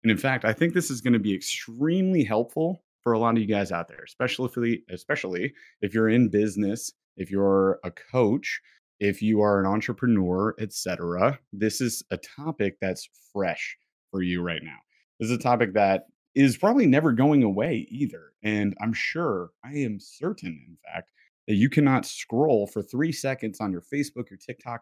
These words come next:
or your Instagram without seeing a post from one of these people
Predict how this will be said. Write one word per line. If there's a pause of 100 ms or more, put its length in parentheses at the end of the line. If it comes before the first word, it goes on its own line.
or
your
Instagram (380)
without
seeing
a
post
from (300)
one
of
these
people